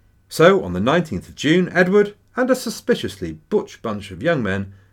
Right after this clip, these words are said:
turned up at the doors and said they'd all decided to have a weekend getting in touch with their finer artistic feelings and needed to look at the Queen's jewels.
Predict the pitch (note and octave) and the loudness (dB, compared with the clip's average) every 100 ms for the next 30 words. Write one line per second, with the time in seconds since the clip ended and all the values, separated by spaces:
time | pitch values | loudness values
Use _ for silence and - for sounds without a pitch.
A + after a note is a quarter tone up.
0 | _ - A2+ G2+ G2+ - - G#2 F#2 F#2 | _ -2 -2 -2 -6 -10 -4 -2 -2 -4
1 | C3 D#3+ D#3 D#3 - _ F3 A3+ B3+ - | -2 2 2 0 -12 _ 6 6 4 0
2 | A2 A#2+ D#3 C#3 E3 D3+ G#3 G#3+ G3+ G3 | 0 0 -2 -2 -2 0 -2 0 0 -2
3 | F#3+ - _ - D#3+ C#3 D3 A2 - - | -4 -10 _ -6 -4 -6 -6 -8 -10 -10
4 | G2 F2+ - B2+ B2+ F2 F#2 - F#3 - | -10 -8 -4 -2 -2 -6 -10 -10 -10 -10
5 | - - E2 F2 - _ _ _ _ _ | -10 -12 -12 -12 -16 _ _ _ _ _
6 | G#2+ G#2+ E3 F#3 F#3 G2 - - - E2+ | -2 2 2 0 -2 -4 -8 -14 -10 -10
7 | F2+ - F3 D3+ F2 F2 | -10 -8 -4 -2 -4 -14